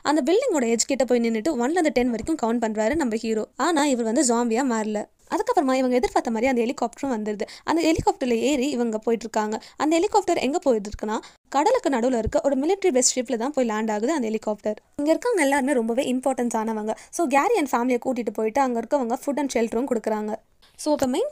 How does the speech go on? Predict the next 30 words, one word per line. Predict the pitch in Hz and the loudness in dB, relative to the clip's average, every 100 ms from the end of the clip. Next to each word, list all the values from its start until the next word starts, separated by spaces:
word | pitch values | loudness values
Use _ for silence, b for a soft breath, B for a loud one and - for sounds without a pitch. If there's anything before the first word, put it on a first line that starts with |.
| 320 | 2
கமாண்டர் | 233 220 240 | 2 0 0
கேரியை | 240 233 320 302 | 2 2 2 0
பாக்குறதுக்காக | 233 233 214 220 226 240 - | -2 -4 -10 -2 0 0 0
கூப்பிடுறாரு. | 262 226 214 220 214 - _ 226 | 0 0 0 0 0 -6 _ -4
கேரியை | 254 427 523 | 0 2 2
கூப்பிட்டு | - 233 | 0 0
என்ன | 240 240 269 | 2 2 2
சொல்றாங்கன்னா, | 233 214 214 220 b | 0 -2 -2 -6 b
"இந்த | 262 240 | -2 0
உலகத்திலேயே | 247 453 349 285 | 2 0 4 2
ரொம்பவே | 247 247 254 254 247 | 4 0 0 0 0
இம்பார்ட்டன்டான | 262 302 285 247 220 | 0 2 2 0 0
முக்கியமான | 233 247 339 349 311 | -2 -2 -2 0 0
டாக்டர்ஸ் | 220 226 285 | 0 2 2
எல்லாமே | 240 220 247 | 2 0 0
இங்க | 262 226 | 0 0
தான் | 233 | 0
இருக்காங்க, | 220 220 208 208 B | -2 -4 -4 -6 B
இவங்க | - 311 294 | -4 0 0
எல்லாருமே | 302 370 359 403 | 2 0 0 2
வழி | 247 320 | 2 2
நடத்தி | 262 233 | 0 0
நீ | 277 233 | -2 -2
தான் | 277 | -2
கூட்டிட்டு | 269 254 220 | -2 -4 -4
போகணும்" | 220 220 | -2 -2
அப்படின்ற | 226 254 254 | -2 0 0
மாதிரி | 214 277 | 0 0
அவங்க | 247 240 | 0 0
சொல்றாங்க. | 220 214 214 208 | -2 -2 -4 -4